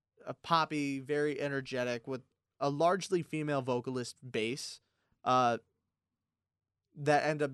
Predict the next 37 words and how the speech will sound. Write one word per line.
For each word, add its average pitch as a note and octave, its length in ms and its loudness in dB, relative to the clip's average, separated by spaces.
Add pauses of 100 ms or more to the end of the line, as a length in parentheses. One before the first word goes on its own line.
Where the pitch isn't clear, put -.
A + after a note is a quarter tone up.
using, C#3 320 -6
like, A#2+ 240 -8
pitch - 220 -8
shifts - 400 -8
to - 60 -8
make B2 200 -8
it B2+ 60 -8
even B2 260 -8
higher A#2+ 440 2
than A2+ 160 -6
it A2+ 80 -4
would A#2 220 -4
be A2 160 -6
to, A2+ 80 -4
like, A2 200 -6
be A2+ 180 -8
on G#2 220 -6
key. - 320 -14 (680)
Um, C3+ 440 4 (1080)
they G3 160 2
dive A#3 240 4
into G#3 180 2
a D#3 40 4
lot D3 200 4
more C3+ 220 -2
genres, C#3+ 440 -2
but C3 160 -6
it's A#2+ 160 -10
mainly D#3+ 540 -6
known A#2+ 380 -8
for A#2+ 260 -8
that. G2+ 320 -10 (240)
Like, D3 180 0
it F3+ 120 0
can A#3 140 -8
go F#3+ 260 2
from C#3+ 600 -4